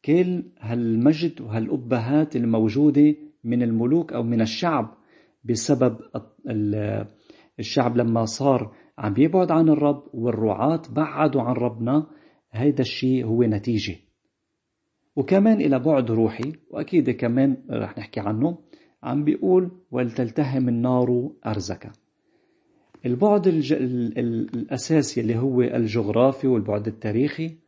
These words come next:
إنه دخلوا كتير من ال-، الملوك على أرض لبنان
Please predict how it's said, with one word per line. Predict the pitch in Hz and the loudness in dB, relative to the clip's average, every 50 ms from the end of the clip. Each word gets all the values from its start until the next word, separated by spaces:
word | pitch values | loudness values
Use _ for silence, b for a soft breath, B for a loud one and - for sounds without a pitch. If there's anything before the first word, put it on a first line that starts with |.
| _ _ _ - | _ _ _ -6
إنه | 131 127 143 | -2 0 0
دخلوا | 151 175 - - 147 135 | 0 0 0 0 0 0
كتير | - - - 196 185 147 | 0 -2 0 0 2 2
من | 131 120 117 | 2 2 0
ال-، | 113 107 107 107 - | -2 -2 -4 -4 -6
الملوك | 117 110 104 107 104 113 123 147 139 - - - - b b b b b b b | -6 -4 -4 -2 0 2 4 4 4 4 0 -10 -20 b b b b b b b
على | 110 107 110 113 123 - | -6 -6 -4 -4 -4 -4
أرض | - 131 123 104 101 104 | -2 -2 -2 -4 -4 -6
لبنان | 113 107 110 120 127 135 147 151 156 | -6 -4 -2 -2 0 4 4 4 2